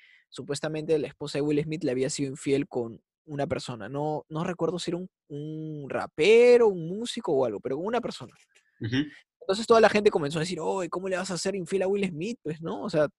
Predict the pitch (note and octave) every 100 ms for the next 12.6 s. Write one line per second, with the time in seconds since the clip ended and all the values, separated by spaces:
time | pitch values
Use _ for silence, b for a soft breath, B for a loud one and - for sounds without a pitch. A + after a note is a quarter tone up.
0 | _ _ _ _ - F3 G3+ F#3+ E3+ F#3+
1 | G3+ D3+ D#3+ F#3+ F3+ G3 G3 F3 G3+ D#3+
2 | F3 F#3 B2 A2+ C3 A#2+ A2 A#2 A#2 A2
3 | F#2 - A#2 C#3 F#3 A3 E3 B2+ - _
4 | D#3 F3+ A3+ G#3 F#3 F#3+ A3 A3+ G#3 G#3+
5 | A3 A3 F#3 C3 G#2 - D3 D#3+ F3 D#3
6 | E3 F3+ E3+ F3 E3+ E3+ F#3 D#3+ - B2+
7 | - _ _ B3+ A#3 D#3+ B2+ _ _ D3
8 | D3+ F#3 F#3 F#3 - - C#3+ C3+ D#3+ E3
9 | C#3 - C#3 C#3+ C3+ C#3 D3 C#3 - -
10 | - B2+ C3+ C3+ C3+ D3 - - - -
11 | - - F#2 C#2 - - - - - G2+
12 | G2 F2+ G#2 F2+ - -